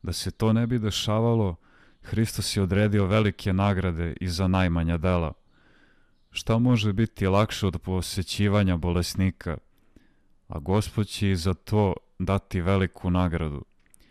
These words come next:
Prema tome, stremi večnome životu,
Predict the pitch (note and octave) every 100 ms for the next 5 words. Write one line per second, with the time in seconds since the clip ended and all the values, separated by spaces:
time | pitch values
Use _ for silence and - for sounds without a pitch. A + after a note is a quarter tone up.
0 | _ _ _ - F2+ E2 E2 - G2+ A2+
1 | A#2 G#2+ - _ _ - - - G#2 G#2+
2 | F#2+ G2 G#2 - G2+ F2+ E2 F2+ F2 G2+
3 | - - E2+